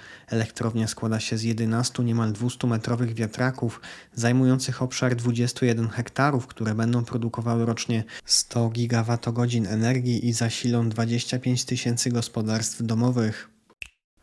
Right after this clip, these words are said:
P F R planuje budowę w Szczecinie ośmiuset mieszkań na wynajem w sąsiedztwie zabytkowych budynków Starego Dworca.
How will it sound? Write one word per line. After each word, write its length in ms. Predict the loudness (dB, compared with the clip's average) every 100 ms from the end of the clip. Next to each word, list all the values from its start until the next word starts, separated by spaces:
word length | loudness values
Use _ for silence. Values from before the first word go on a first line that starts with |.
| _ -8
P 200 | 0 2
F 180 | 2 2
R 200 | 0 0
planuje 420 | 0 2 4 2
budowę 460 | 2 2 2 2 2
w 60 |
Szczecinie 580 | 0 -2 -2 2 4 4
ośmiuset 600 | 2 -2 0 -2 -2 0
mieszkań 340 | 2 2 2 2
na 160 | 2
wynajem 500 | 2 4 4 4 2
w 60 | 0
sąsiedztwie 760 | -2 -2 -4 -4 -6 -2 -2
zabytkowych 600 | 0 0 0 -2 -2 0
budynków 480 | 0 2 2 0 -6
Starego 380 | -2 -2 0 0
Dworca. 540 | 0 0 0 0 -2